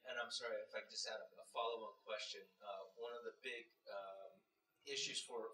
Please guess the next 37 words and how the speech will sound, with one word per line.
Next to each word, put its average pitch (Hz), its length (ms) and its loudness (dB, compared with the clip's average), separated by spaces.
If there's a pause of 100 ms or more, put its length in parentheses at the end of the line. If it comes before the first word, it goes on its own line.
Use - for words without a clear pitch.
for 104 400 2
hemp 143 160 0
is 131 160 -4
really 117 240 -2
the 98 240 -10
education 117 560 2
and 101 80 -8
the 95 80 -12
study 110 320 2
of 101 80 -4
the - 160 -8
plant 107 320 -6 (400)
on, - 160 2 (160)
on - 160 -4
all 107 240 8
levels. 104 480 -2 (380)
It, 117 240 0
are 117 140 0
you 117 260 -4
at - 160 2
the - 160 -4
point 113 320 -2
right 104 160 0
now 95 480 0 (240)
to 113 160 -8
do 110 400 -2
cross-border, 104 1300 0 (320)
uh, - 400 0
studies - 1120 4
between, 101 560 -6
say, - 400 -2 (480)
Oregon 104 400 -2
State 98 240 -4
University 95 560 -2
and, 95 120 -6 (120)
and 95 400 -6
universities - 560 -4